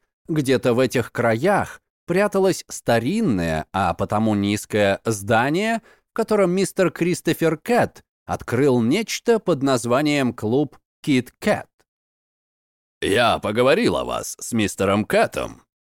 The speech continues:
написал Роджер в записке, подсунутой Даниэлю под дверь. "Когда начнете выходить, загляните в наш клуб".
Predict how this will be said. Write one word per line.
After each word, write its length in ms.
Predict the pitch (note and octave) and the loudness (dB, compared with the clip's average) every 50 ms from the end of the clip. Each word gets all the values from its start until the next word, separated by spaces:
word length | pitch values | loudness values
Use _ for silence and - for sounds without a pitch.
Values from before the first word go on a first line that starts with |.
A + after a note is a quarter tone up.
| _ _ _ _ | _ _ _ _
написал 640 | - F3+ G3 G3 F3+ F#3 F3 - - F3 D#3 C#3+ C#3+ | -6 -2 -2 0 0 0 -2 0 0 0 2 2 2
Роджер 460 | C#3 D3 D#3 D#3+ D3 B2+ C#3+ C#3 C3 A#2 | 2 2 2 2 2 2 2 2 2 0
в 40 | |
записке, 720 | A2+ A2 - F#3 - - C3 C3+ C3 - - - F3 F3 | 0 0 0 0 0 0 0 -2 -2 -2 -2 -2 -2 -2
подсунутой 720 | E3 - C#3+ B2+ - - - D3 C3+ B2 B2 A#2 C3 A#2+ A2+ | 0 0 -2 -2 -2 -4 -4 -2 -2 0 0 0 0 0 0
Даниэлю 500 | G2 A2 A2+ A2 G#2 G2 F#2+ F#2 G2+ G2 | 0 0 0 0 0 0 0 0 0 0
под 260 | - C3 C3 C3 B2+ | 0 0 -2 -2 -4
дверь. 420 | G2+ D2+ - - - - - - _ _ _ _ _ _ _ _ _ _ _ _ _ _ _ _ _ _ _ _ | -8 -12 -12 -12 -14 -14 -16 -20 _ _ _ _ _ _ _ _ _ _ _ _ _ _ _ _ _ _ _ _
"Когда 400 | - F#2 F#2+ F2+ E2+ G2 A2+ A#2 | -6 -4 -4 -2 -2 0 0 2
начнете 540 | A2 G#2+ F#2 - A2+ B2 A#2+ A2 - - A2 | 0 0 -2 -2 -2 0 0 0 0 0 0
выходить, 720 | G#2+ A2 - A#2 A#2 B2+ G3 F#3 - - - - - - _ _ _ _ | 0 2 2 0 0 0 -2 -4 -4 -6 -12 -16 -18 -18 _ _ _ _
загляните 800 | - F#3 C#3 A3 G#3+ G3+ A#3 B3 B3+ A3 D3 G2+ F2 - - E2 | -4 -2 2 2 2 2 2 0 0 2 0 0 -2 -4 -6 -6
в 140 | C#2+ D#2 F2+ | -6 -4 -4
наш 260 | F#2 D#2+ - - - | -2 -2 -4 -4 -4
клуб". 380 | - - A#2+ A#2+ - - - | -2 -2 -2 -2 -2 -6 -12